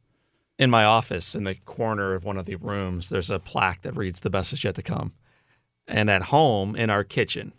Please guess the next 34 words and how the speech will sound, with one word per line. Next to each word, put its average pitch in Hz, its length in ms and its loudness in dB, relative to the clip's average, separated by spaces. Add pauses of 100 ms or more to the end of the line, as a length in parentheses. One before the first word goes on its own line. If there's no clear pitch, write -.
(140)
uh, - 360 -8
just 190 240 -6
to 151 80 -2
the 107 140 2
left 98 260 -2
of - 40 -8
the 95 60 -4
sink, 90 300 -4
there's 101 160 -4
a 104 40 -4
little 98 180 -2
plaque 95 320 -2
that - 120 -12
reads, 92 240 -8
"The - 60 -8
best 90 240 -4
is 135 100 -6
yet 165 120 -2
to - 60 -6
come." 98 280 -2
And 95 80 0
in 98 100 2
one 120 120 4
of 113 40 4
the 110 80 4
chapters 107 440 2
within 107 240 -4
the 98 60 -4
book 110 200 -2
On 107 160 2
Fire, 104 480 4 (680)
I, 107 380 4
I 98 40 2
quote 120 440 4